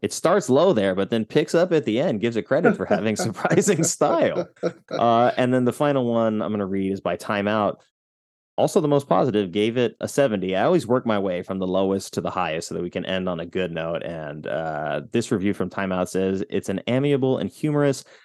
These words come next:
Speaker 1: fantasy cum fairy tale." And yes, that is cum, C U M, <laughs> in the Gremlins mold. The whole thing is jogged along nicely by the cast, especially the excellent Moriarty, jigging around maniacally to his sixties records,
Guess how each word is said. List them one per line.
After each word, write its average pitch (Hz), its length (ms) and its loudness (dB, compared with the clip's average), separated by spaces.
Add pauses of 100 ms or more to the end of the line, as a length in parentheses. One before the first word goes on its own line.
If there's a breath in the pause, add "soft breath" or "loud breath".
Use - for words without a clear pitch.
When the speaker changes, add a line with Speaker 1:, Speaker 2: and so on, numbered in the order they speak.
(180 soft breath)
Speaker 1:
fantasy 180 540 0
cum 147 520 0
fairy 135 380 2
tale." 90 420 -2
And 117 140 0
yes, 135 280 2
that 139 180 4
is 135 160 -2
cum, 147 440 -2
C 131 220 -2
U 143 300 4
M, 82 460 -8 (140)
<laughs> - 1040 -2
in 175 160 2
the 190 80 4
Gremlins 156 520 4
mold. 135 480 0 (400)
The 113 80 2
whole 165 240 4
thing 156 340 2
is 120 420 2
jogged 120 380 0
along 110 340 0
nicely 92 440 -4
by 92 160 -2
the 90 80 -4
cast, 76 480 -6
especially 101 500 -2
the 82 180 -6
excellent 90 400 -6
Moriarty, 87 720 -4 (300 soft breath)
jigging 110 400 0
around 95 320 -2
maniacally 95 600 -4
to 101 100 -2
his 98 140 -4
sixties 92 420 -2
records, 95 440 -4